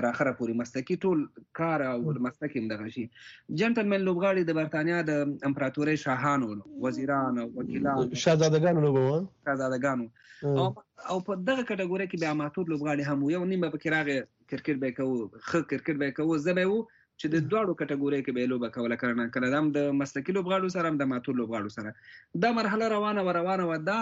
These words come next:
Speaker 1: مرحله تر ولسمې پیړۍ پورې، چې په اول ځل،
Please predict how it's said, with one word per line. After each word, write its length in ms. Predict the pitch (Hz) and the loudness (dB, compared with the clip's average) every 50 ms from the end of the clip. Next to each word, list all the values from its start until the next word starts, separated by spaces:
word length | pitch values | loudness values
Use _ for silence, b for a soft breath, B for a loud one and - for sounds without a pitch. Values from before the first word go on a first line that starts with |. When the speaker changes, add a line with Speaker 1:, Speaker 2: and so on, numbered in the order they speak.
| 226 208 190 | 0 0 0
Speaker 1:
مرحله 380 | 170 165 156 170 165 185 190 | 0 0 0 0 0 2 0
تر 200 | 185 - 165 143 | 0 0 0 0
ولسمې 580 | 139 135 131 131 127 131 131 - - 165 160 151 147 | 2 2 2 2 0 0 -2 -2 0 0 0 0 0
پیړۍ 240 | 127 123 131 151 147 - - | 0 0 2 2 0 0 0
پورې، 280 | 127 127 139 147 151 156 151 147 - _ - | -2 0 2 2 2 2 0 -2 -4 _ -10
چې 80 | - 143 135 - | -6 -6 -6 -4
په 80 | - 139 - - - 139 139 | -4 -6 -6 -4 0 0 2
اول 280 | 143 147 175 190 190 170 147 135 127 127 | 2 4 4 4 4 4 2 2 2 2
ځل، 220 | 147 147 135 123 | 2 2 2 2